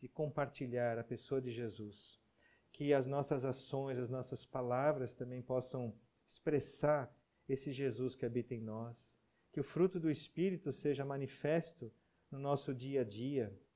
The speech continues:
com amor, com paz, com alegria, com bondade, com paciência, com mansidão, com domínio próprio. Senhor Deus, que as, o nosso coração esteja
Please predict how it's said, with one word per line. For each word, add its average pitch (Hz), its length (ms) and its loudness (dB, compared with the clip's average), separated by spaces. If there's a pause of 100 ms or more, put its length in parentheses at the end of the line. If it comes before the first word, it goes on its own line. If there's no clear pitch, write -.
com 139 100 -4
amor, 123 560 0 (460)
com 123 400 -8
paz, 131 460 0
com - 120 -10
alegria, 123 640 0
com 135 140 -6
bondade, 120 920 -2 (400)
com 131 400 -6
paciência, 127 1000 -6 (260)
com 143 80 -4
mansidão, 127 880 -2 (240)
com 131 160 -8
domínio 127 380 -4
próprio. 113 640 -8 (800)
Senhor 131 180 -6
Deus, 131 300 0
que 123 420 -2 (460)
as, 123 120 -14
o 127 220 -8
nosso 131 300 -4
coração 147 680 0
esteja 127 480 -2